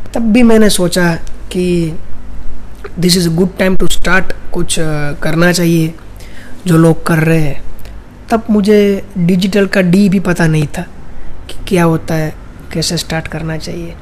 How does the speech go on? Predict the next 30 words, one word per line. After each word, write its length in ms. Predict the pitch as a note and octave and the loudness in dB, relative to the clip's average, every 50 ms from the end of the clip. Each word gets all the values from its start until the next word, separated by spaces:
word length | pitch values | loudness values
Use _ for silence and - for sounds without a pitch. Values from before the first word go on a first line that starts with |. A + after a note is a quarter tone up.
| - - - - - - - - | -10 -8 -6 -6 -6 -4 -4 -4
सिर्फ 240 | - B3+ A#3+ - | -2 -2 -4 -2
एक 240 | G#3 F#3+ A#3 A#3+ A#3 | 0 2 2 2 2
चीज़ 220 | - A#3+ A#3 G#3 G3 | 0 0 0 0 0
पता 260 | - G#3 G#3 G#3+ G#3+ | 0 0 2 2 2
थी 180 | - G#3 A3 | 2 0 -2
कि 560 | G#3+ - - A3 G#3+ G#3+ G#3 G#3 G#3 G3+ G3+ F#3+ | 0 2 2 2 4 4 2 0 0 -2 -4 -2
अगर 260 | F3+ G3 G#3 A3 G#3+ | -2 0 2 2 2
आप 200 | G#3+ G#3 G#3 - - - - - - - - - - - - - F#3 | 2 2 0 -4 -10 -16 -18 -18 -16 -18 -18 -16 -16 -16 -12 -8 -4
Amazon 460 | F#3+ G#3 A3 G#3+ G3 A3 A3 G#3+ G#3 | -2 0 0 2 4 4 4 4 4
या 160 | G3 F#3+ F#3 | 4 4 2
फिर, 280 | F3+ - - F#3+ F3 F3 | 2 0 -2 0 2 2
अ, 440 | E3 D#3+ D#3+ D#3 D#3 D3+ D3+ D3 C#3 - - | 2 2 2 0 -2 -2 -4 -6 -8 -8 -6
Flipkart 420 | - E3 E3 - - G3+ F#3+ - F3 | -6 -6 -4 -2 0 0 0 0 -2
में 140 | D#3+ F#3 - - - - - - - - - - - - - | -8 -10 -12 -12 -16 -20 -18 -18 -18 -18 -18 -20 -14 -4 0
as 120 | F3+ F#3 F#3 | 2 4 4
a 120 | G#3+ G#3+ | 4 4
seller 460 | F#3 - - F#3 F#3+ G3 G#3+ A3 G#3 G3+ G3+ F#3+ - - - | 4 4 2 4 4 4 4 4 4 2 -2 -4 -4 -2 0
enrolled 340 | F#3 F#3 F#3 F#3+ F#3 F#3+ E3 | 2 2 4 4 4 4 4
हो 160 | D3 D#3 D#3+ | 2 2 2
जाते 300 | E3 F3 E3+ - - F#3 | 4 2 2 2 -2 -10
हो, 100 | - - - - - - - - - - - - - - - - | -12 -12 -16 -18 -20 -20 -20 -20 -20 -20 -20 -18 -18 -14 -8 -4
अगर 140 | G3 G#3+ A3 | 0 2 4
आपका 280 | A3 A3 G#3+ - A#3 G#3+ | 2 2 0 -2 -2 -2
वहाँ 400 | F#3+ E3+ D#3 D#3+ D#3+ F3+ G#3 G#3+ | 0 2 2 4 4 4 2 2
पे 120 | - A3 | 4 4
अकाउंट 440 | G#3 G3 - G3+ G#3 G#3 G#3 G3+ - | 2 4 2 2 2 4 2 2 0
खुल 360 | - - - - G#3 A3+ A3 | -4 -6 -2 2 4 4 4
गया, 240 | F#3+ F3 C3 - - - - - - - - - - - - - | 4 2 -2 -2 -10 -16 -18 -20 -20 -20 -20 -20 -20 -18 -12 -8
यानी 260 | - E3+ F#3 G#3 G#3+ G#3+ | -4 0 0 2 0 0
कि 520 | G#3+ A3 G#3+ G#3+ G#3+ G#3+ G#3 G#3 G3 - | 0 0 0 0 0 0 -2 -4 -6 -10